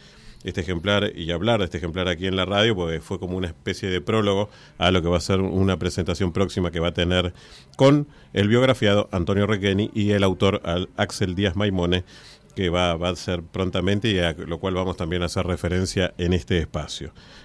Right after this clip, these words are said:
Y además, hablando de lo que significa esa mixtura y esa comunión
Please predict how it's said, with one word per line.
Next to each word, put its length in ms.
Y 100
además, 540
hablando 720
de 500
lo 140
que 120
significa 640
esa 260
mixtura 580
y 120
esa 180
comunión 640